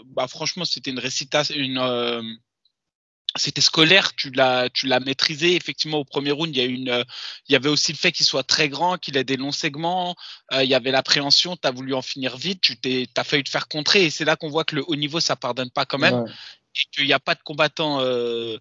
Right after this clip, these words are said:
Speaker 1: euh, qui, qui sont faciles à battre. Euh, c'est, ça reste toujours dur un combat à l'U F C. Et, euh, et surtout, c'est toujours plein de surprises, un combat, un combat. Et du coup,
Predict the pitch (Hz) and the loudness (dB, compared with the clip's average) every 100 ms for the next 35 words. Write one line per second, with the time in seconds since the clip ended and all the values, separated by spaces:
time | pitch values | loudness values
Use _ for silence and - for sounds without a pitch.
0 | - - - - - 95 117 117 - 135 | -12 -18 -18 -18 -12 -8 -6 -6 -6 -6
1 | - - - 143 - 175 151 - 165 135 | -6 2 2 2 0 0 2 2 2 4
2 | 165 - - - 127 120 117 120 127 - | 4 4 -6 -10 -4 -2 0 -2 -2 -6
3 | 123 - 127 131 - 160 156 135 160 156 | -6 -2 0 -2 -4 -6 -4 -4 -4 -6
4 | - 143 135 127 131 - 180 - - - | -8 -2 0 0 0 4 4 2 -10 -16
5 | - - _ - 139 131 127 135 - - | -16 -20 _ 2 6 6 6 4 2 0
6 | - 190 139 170 - - 175 151 165 - | -2 -4 -2 -6 -6 0 2 2 0 -4
7 | 196 165 - 143 139 127 135 127 139 160 | -6 -8 -6 -2 -2 -2 -4 -4 0 2
8 | 202 - - - - - _ - 156 190 | 2 -8 -20 -20 -20 -20 _ 2 4 2
9 | 240 247 196 | -2 -2 -4